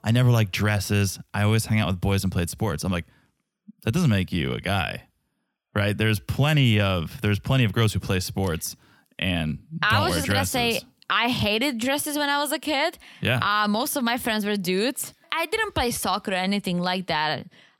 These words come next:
Speaker 2: Oh, I wasn't, like, I'm not big on sports still nowadays. But, like, you met my bestie from my childhood. It was a guy. I had a
Speaker 1: Mm-hmm.
Speaker 2: bunch of other guy friends.
Speaker 1: Yeah.
Speaker 2: Just, like, I grew up hanging out with guys. I grew up hating dresses that my mom kept making for me.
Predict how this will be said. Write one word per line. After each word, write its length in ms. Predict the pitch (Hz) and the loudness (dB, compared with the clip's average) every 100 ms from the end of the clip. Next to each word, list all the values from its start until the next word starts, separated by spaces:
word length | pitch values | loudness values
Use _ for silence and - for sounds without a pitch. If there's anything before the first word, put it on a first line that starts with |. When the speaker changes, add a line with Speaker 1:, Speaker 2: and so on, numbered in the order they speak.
| - | -4
Speaker 2:
Oh, 360 | 196 190 175 - | -2 0 0 0
I 120 | 214 | -2
wasn't, 280 | 233 214 202 | -2 -2 -2
like, 260 | 190 - - | -2 -6 -6
I'm 140 | 220 | -2
not 160 | 233 208 | -2 -2
big 160 | 185 | -4
on 100 | 165 | -4
sports 500 | 175 - 175 160 170 | -6 -6 -6 -6 -8
still 460 | - - 180 185 196 190 | -10 -6 -4 -4 -8 -6
nowadays. 640 | 185 180 190 190 208 226 - - - | -2 -2 0 -2 -2 -4 -10 -20 -6
But, 160 | 240 240 | -4 0
like, 240 | 233 220 | 0 0
you 160 | 214 349 | 0 0
met 180 | 294 220 | 0 0
my 160 | 202 | 0
bestie 580 | 196 190 196 - 196 214 | 0 0 -2 -4 -4 -4
from 460 | 202 202 190 190 190 | -2 -2 0 0 0
my 160 | 190 | -2
childhood. 720 | 196 220 180 180 196 214 269 - | -2 -2 0 0 2 0 -2 -4
It 220 | - 202 185 | -4 -2 -2
was 140 | 196 | -2
a 80 | 208 | 0
guy. 460 | 202 185 175 196 240 | 0 0 2 0 -2
I 100 | - | 0
had 140 | 220 | 4
a 40 | 131 | 4
Speaker 1:
Mm-hmm. 60 | |
Speaker 2:
bunch 200 | 202 208 | 4 0
of 60 | 208 | 0
other 180 | 185 196 | -2 0
guy 260 | 196 214 | 0 -2
friends. 440 | 240 302 294 311 - - - | 0 0 0 -2 -8 -6 0
Speaker 1:
Yeah. 120 | 143 | 2
Speaker 2:
Just, 100 | 269 | 2
like, 100 | 262 | 0
I 120 | 240 | 0
grew 300 | 214 226 262 | 0 0 0
up 180 | 262 208 | 0 0
hanging 280 | 220 220 208 | 0 0 0
out 160 | 208 208 | 0 0
with 160 | 190 | -2
guys. 400 | 196 269 165 151 | 0 0 0 -2
I 240 | 175 165 170 - - - _ - | -2 -2 -4 -8 -20 -20 _ -2
grew 160 | 214 | 0
up 160 | 220 208 | 2 0
hating 560 | 202 190 220 269 190 175 | 0 0 0 0 -2 -2
dresses 600 | 185 151 175 165 160 233 | -2 -2 -2 -2 -2 0
that 160 | 202 | 0
my 140 | 185 180 | 0 0
mom 300 | 185 185 180 | 0 0 -2
kept 200 | 190 156 | -2 -2
making 400 | 170 220 180 170 | -2 -2 -2 -2
for 180 | 175 165 | 0 0
me. 280 | 170 226 | 0 0